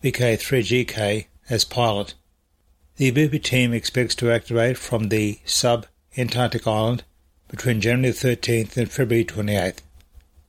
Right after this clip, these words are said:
This week I take a look at the various contacts you can make during the C Q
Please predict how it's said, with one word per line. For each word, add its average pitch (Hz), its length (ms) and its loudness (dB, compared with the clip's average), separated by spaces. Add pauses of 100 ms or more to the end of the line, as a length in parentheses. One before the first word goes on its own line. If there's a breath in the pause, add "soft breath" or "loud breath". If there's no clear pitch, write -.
(1160)
This - 240 0
week 147 220 2
I 120 180 0
take 160 320 -2
a 135 60 -2
look 117 180 -2
at 117 300 0
the 107 180 2
various 117 380 2
contacts 110 580 -2
you 123 80 -2
can 123 180 -2
make 107 280 -2
during 107 480 0 (400)
the 107 160 0
C 143 240 2
Q 104 400 -4